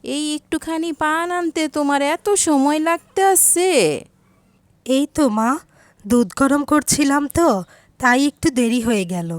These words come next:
Speaker 2: এই নিন মা, আপনার পান।
Speaker 1: দাও, তাড়াতাড়ি দাও। পানের টক উঠলে পান না খাইতে পারলে কোনো কিছু ভালো লাগে না। তা আমার ছোট বৌমা কোথায়? ওরে তো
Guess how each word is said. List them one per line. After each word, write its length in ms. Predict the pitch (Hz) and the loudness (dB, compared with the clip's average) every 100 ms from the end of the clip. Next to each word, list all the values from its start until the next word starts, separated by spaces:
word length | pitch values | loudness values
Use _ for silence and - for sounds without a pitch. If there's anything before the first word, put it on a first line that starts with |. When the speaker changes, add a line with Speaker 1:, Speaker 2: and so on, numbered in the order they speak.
| 160 _ _ _ - | -12 _ _ _ -2
Speaker 2:
এই 180 | 254 294 | 0 0
নিন 180 | 302 220 208 | 0 0 0
মা, 120 | 208 254 - _ _ _ - | 0 -2 -4 _ _ _ -4
আপনার 380 | 214 240 254 285 - | -4 0 -2 -2 -2
পান। 220 | 202 160 156 - - _ _ _ _ _ _ _ | -2 -4 -10 -18 -20 _ _ _ _ _ _ _
Speaker 1:
দাও, 280 | 185 170 135 131 - _ _ | -6 -4 -6 -8 -16 _ _
তাড়াতাড়ি 600 | 170 165 185 - 202 202 190 165 | -4 -4 -4 -4 -4 -2 -2 -2
দাও। 160 | 131 120 - _ _ _ - | -2 -6 -12 _ _ _ -6
পানের 340 | 175 180 220 - | -4 -2 -4 -2
টক 220 | 240 233 - | -2 -2 -2
উঠলে 260 | 247 - 175 - | -6 -4 -4 -4
পান 160 | 190 214 233 | -4 -2 -2
না 80 | 240 - | -2 -4
খাইতে 280 | 175 - 170 190 | -6 -4 -4 -2
পারলে 320 | 185 165 147 - _ _ - | -4 -4 -6 -8 _ _ -2
কোনো 240 | 262 240 175 | 2 2 0
কিছু 240 | 160 - 156 143 | -2 -2 -2 -4
ভালো 220 | 143 156 170 | -4 -4 -4
লাগে 280 | 180 165 147 | -4 -4 -6
না। 80 | 127 120 _ _ _ _ _ _ | -6 -10 _ _ _ _ _ _
তা 80 | 202 208 | -4 -2
আমার 180 | 208 196 - | -2 -4 -2
ছোট 200 | 214 214 254 240 | -2 0 0 2
বৌমা 360 | 269 247 208 175 | 2 2 0 -2
কোথায়? 380 | 185 170 151 135 - _ | -4 -4 -8 -10 -14 _
ওরে 200 | 214 240 | -2 -2
তো 60 | 185 | 0